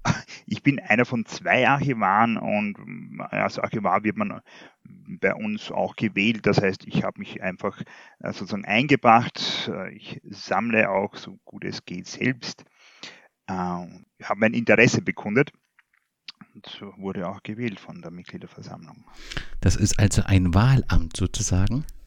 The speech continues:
Speaker 1: Bei uns gibt es fast ausschließlich Wahlämter.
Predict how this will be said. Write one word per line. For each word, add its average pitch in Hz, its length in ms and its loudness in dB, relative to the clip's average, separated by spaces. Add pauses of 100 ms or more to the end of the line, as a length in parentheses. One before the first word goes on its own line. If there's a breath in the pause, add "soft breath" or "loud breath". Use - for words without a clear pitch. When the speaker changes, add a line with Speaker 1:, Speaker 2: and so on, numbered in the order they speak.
(140)
Speaker 1:
Bei 110 120 4
uns 123 240 -4
gibt - 220 -8
es 117 140 -4
fast - 260 -4
ausschließlich - 640 -10
Wahlämter. - 680 -14